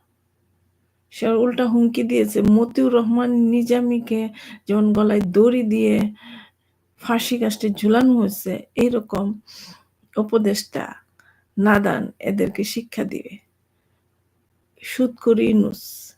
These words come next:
ইউনূসকেও সহ্য করতে পারতেছে না তারা, ভারত। That means ইউনূস সরকার ভালো কাজ করতেছে। দাদা বাবুদের against-এ গেলেই ইউনূস সরকার খারাপ, উপদেষ্টারা খারাপ, সব খারাপ।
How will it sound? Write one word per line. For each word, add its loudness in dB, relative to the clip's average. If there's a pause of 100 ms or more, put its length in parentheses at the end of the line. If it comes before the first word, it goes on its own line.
(420)
ইউনূসকেও 0
সহ্য -4
করতে -4
পারতেছে -8
না -6
তারা, -10
ভারত। -8
That -2
means -4 (140)
ইউনূস 0
সরকার -4
ভালো -2
কাজ -10
করতেছে। -18 (720)
দাদা 2
বাবুদের 4 (100)
against-এ 2
গেলেই 2 (760)
ইউনূস 4
সরকার -2
খারাপ, -2 (600)
উপদেষ্টারা 0
খারাপ, -4
সব -4 (120)
খারাপ। -12